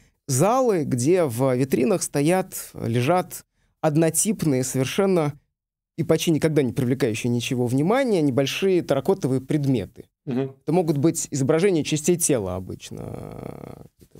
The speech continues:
Speaker 1: Кисти,
Speaker 2: Мгм.
Speaker 1: ступни, иногда глаза, носы. То есть вативы, дары, которые, начиная с античности, еще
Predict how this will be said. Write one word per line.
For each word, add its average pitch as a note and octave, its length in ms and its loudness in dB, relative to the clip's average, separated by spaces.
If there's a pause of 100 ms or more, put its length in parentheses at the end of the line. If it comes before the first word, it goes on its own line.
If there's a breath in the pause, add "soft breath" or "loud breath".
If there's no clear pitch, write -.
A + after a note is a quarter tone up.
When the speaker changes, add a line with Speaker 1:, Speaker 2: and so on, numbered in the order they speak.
(220)
Speaker 1:
Кисти, F#3 1300 2
Speaker 2:
Мгм. B2 220 -2
Speaker 1:
ступни, F#3+ 920 0 (300 soft breath)
иногда B2+ 380 2
глаза, A#2+ 540 2
носы. F#3+ 600 0 (380 soft breath)
То F3 80 4
есть E3+ 200 -2 (920)
вативы, F3+ 760 2 (420)
дары, D3+ 460 2
которые, A2 640 -4 (400)
начиная G#2 340 -4
с - 60 -4
античности, F#3+ 580 0
еще C3 280 0